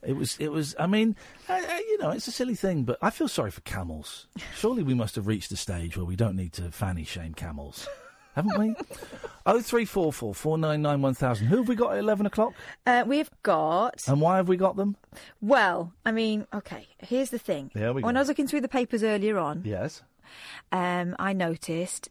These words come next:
Speaker 2: that there was a sex doll rental business.
Speaker 1: Oh.
Speaker 2: Rental.
Speaker 1: I'm
Speaker 2: In,
Speaker 1: single.
Speaker 2: in, uh, Birmingham, in the Birmingham area.
Speaker 1: Yeah.
Speaker 2: Um, but they had, um, had a run recently of
Speaker 1: Oh.
Speaker 2: women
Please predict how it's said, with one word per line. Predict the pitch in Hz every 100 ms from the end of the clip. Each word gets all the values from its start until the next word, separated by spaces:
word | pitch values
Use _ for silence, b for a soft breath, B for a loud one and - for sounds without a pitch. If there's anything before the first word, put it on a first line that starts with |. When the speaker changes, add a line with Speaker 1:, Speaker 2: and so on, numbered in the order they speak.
| -
Speaker 2:
that | 185 -
there | 170 170
was | 175 165 160 156 165 208 - 180
a | 175 165 165 196
sex | - - - -
doll | - 175 190
rental | 196 269 262 220
business. | - 170 165 165 233
Speaker 1:
Oh. | 131 143 139 131 120 113 107 b b b _ _ _ -
Speaker 2:
Rental. | 175 165 - - B B
Speaker 1:
I'm | 123
Speaker 2:
In, | 165
Speaker 1:
single. | 220 151 156 180 - -
Speaker 2:
in, | 202 196 190 190 190
uh, | 185 180 -
Birmingham, | 202 175 160 175 170 214 _ -
in | 196
the |
Birmingham | 185 190 180 185
area. | 175 160 156 170 -
Speaker 1:
Yeah. | 95 87 B -
Speaker 2:
Um, | 190 190
but | 220 -
they | 220
had, | 220 240 - - -
um, | 208 208 208 220
had | 226 214
a | 208
run | 196 247 247 233
recently | 175 165 170 170 165 180 262 -
of | 185 180 175 180
Speaker 1:
Oh. | 175
Speaker 2:
women | 180 185 330 240 175 254